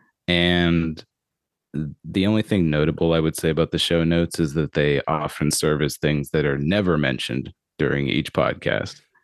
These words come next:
Uh, but we, we do have ideas generally of things that, that might happen during the week, or we look for news stories on, um, m-,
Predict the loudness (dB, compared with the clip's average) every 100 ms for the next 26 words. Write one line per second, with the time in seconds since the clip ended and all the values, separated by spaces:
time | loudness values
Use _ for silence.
0 | _ _ 0 2 2 0 0 0 0 0
1 | 0 0 -2 0 0 2 0 -4 -2 0
2 | 2 0 -2 -2 -2 0 0 2 0 -2
3 | -6 -2 0 2 2 2 2 0 -2 0
4 | 0 -2 -2 -2 _ _ -4 -2 0 -2
5 | -4 -4 -2 0 0 -2 -2 -4 -2 -4
6 | -4 -8 -20 -20 -18 -20 -20 0 2 2
7 | 0 -2 0 2 2 0 0 0 0 2
8 | 0 0 -2 -2 -2 -2 -4 -4 -4 -2
9 | -2 -2 -4 -8 _ _ _ _ _ _
10 | _ _ -6 -6